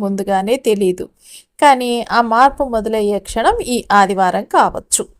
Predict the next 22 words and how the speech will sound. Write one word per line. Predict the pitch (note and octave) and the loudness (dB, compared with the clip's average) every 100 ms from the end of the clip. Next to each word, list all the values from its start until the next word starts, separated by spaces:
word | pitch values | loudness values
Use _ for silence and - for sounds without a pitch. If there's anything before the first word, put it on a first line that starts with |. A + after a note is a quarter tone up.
| - G#3 | -6 -6
అని | G#3 - | -4 -6
కూడా | - A3 | -4 -2
పండితులు | B3 G3+ F3+ - G#3 | -2 -2 -6 -6 -4
అంటున్నారు. | B3+ A3 F#3+ F#3 F3+ A#3+ | -4 -6 -4 -6 -6 -6
ఈ | B3 | -4
రోజు | G#3 G#3 G#3 | -4 -4 -4
ఉదయం | F#3+ G3+ F#4+ _ _ - - _ _ - | -4 -4 -6 _ _ -20 -20 _ _ -2
ఏంటంటే | A#3 C#4 G3+ G3 - G3+ | 0 0 -2 -8 -6 -4
మీరు | G3+ G3 A3 | -4 -6 -4
కేవలం | A3 A3+ A3 G3+ | -2 0 -2 -4
అండి | F#3+ G3 G3+ | -6 -6 -6
ఒక | F#3+ A3 | -4 -4
చిన్న | B3+ D#4 F4 E4+ | -6 -4 -2 -2
పని | F#3 G3+ F3+ | -2 -4 -4
చేస్తే | F#3 - G3+ - | -4 -4 -6 -6
చాలు, | A3 F#3 F3+ - G#3+ | -4 -4 -6 -6 -6
అంతే | G#3+ C#4 B3 _ - G3+ | -4 -6 -8 _ -4 -4
అదృష్టం | F#3 G3 G3 G3+ G#3 | -2 -4 -4 -4 -6
మీ | A3+ G#3+ | -6 -4
జీవితంలోకి | A#3 A#3 A3 G3 F3+ E3+ A3+ C4 | -4 -4 -4 -4 -6 -4 -2 0
అడుగు | A#3+ C4 C4 | 0 0 -2
పెడుతుంది. | B3+ C4 B3+ | -2 -4 -6